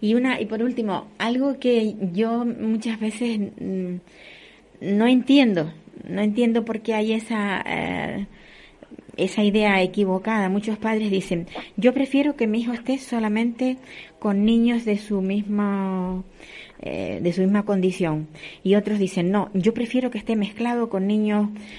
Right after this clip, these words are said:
neurotípicos porque de esa manera aprenden más". Tú como profesor, ¿tú crees que aprenden más estando con neurotípicos o estando todos dentro de su condición? ¿El, el autismo, eh,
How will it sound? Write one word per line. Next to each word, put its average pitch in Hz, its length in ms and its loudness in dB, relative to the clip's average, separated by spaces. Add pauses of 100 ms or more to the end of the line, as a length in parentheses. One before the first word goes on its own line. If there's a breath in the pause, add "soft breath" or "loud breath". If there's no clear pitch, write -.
(160 loud breath)
neurotípicos 226 880 2
porque 190 280 -2
de 185 60 2
esa 190 160 -2
manera 202 340 0
aprenden 185 400 -2
más". 165 220 -2 (960 loud breath)
Tú 277 120 4
como 294 240 4
profesor, 202 540 0
¿tú 233 140 -2
crees 269 180 6
que 262 100 0
aprenden 226 480 4
más 208 240 2 (340 loud breath)
estando 196 580 2
con 190 180 2
neurotípicos 208 760 2
o - 60 4
estando 214 420 2
todos 208 260 4
dentro 202 220 2
de 202 80 -2
su 190 100 -4
condición? 180 580 0 (440 loud breath)
¿El, 190 300 4
el 202 160 6
autismo, 262 760 4 (520 loud breath)
eh, 202 640 4